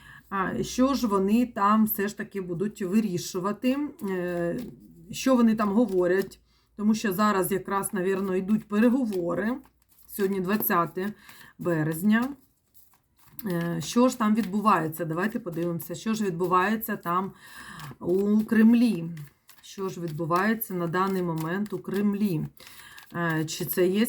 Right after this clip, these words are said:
якісь там історичні події, може бути, а може не бути, да? Що ж там відбувається? Потім подивимося, яке ж,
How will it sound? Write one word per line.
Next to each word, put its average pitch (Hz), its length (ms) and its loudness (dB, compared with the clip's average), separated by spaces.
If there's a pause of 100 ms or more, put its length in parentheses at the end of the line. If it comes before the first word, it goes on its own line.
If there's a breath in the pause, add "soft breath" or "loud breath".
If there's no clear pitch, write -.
якісь 190 360 -6
там 175 300 -4
історичні 240 600 4
події, 247 560 2
може 254 320 0
бути, 254 380 0
а 233 100 2
може 208 320 0
не 240 140 4
бути, 160 400 -4
да? 185 260 2
Що 220 260 -4
ж 220 120 -10
там 208 160 -2
відбувається? 180 840 -2
Потім 196 240 -4
подивимося, 190 540 0
яке 175 340 2
ж, 180 320 -2